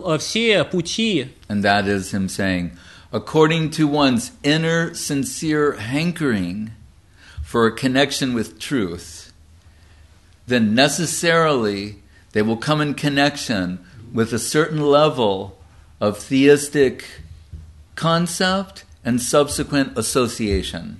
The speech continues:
Speaker 1: Его слова: «Согласно внутренней искренности и потребности связи с истиной, человек, э, неизбежно соприкоснется с соответствующей концепцией, теистической концепцией истины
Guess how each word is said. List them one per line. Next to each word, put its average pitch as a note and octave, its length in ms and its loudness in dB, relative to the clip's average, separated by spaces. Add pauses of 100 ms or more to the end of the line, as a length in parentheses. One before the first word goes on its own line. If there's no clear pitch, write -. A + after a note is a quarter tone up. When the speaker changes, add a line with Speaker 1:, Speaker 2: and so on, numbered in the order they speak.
(380)
Speaker 1:
Его E3+ 420 2
слова: E3+ 560 2 (460)
«Согласно F3+ 960 4
внутренней F#3 640 4
искренности F#3+ 640 0
и F#3+ 80 4
потребности G3+ 1080 2
связи E3 480 2
с - 200 -8
истиной, D3 640 0 (280)
человек, G3 720 4
э, C#3+ 320 0
неизбежно F#3 840 2
соприкоснется E3+ 840 0
с F#3+ 80 -2
соответствующей F#3+ 1300 0
концепцией, E3 1000 2
теистической G3+ 540 0
концепцией E3+ 640 -2
истины D#3+ 560 -4